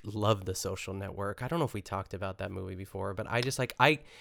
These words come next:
it's a movie that if it's on T V, I will always sit down and watch. I just, like, I love how dark it is. I like David Fincher a lot,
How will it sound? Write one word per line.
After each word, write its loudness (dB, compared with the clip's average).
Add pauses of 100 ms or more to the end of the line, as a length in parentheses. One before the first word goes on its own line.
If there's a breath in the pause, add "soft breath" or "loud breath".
it's 4
a 8
movie 8
that 6
if 2
it's -2
on 2
T -4
V, 0
I -2
will 2
always 2
sit -6
down -2
and -4
watch. -4
I -2
just, -6
like, -4 (580 soft breath)
I 2
love 4
how 2
dark 0
it 2
is. 4
I 0
like 2
David 0
Fincher 0
a 2
lot, 4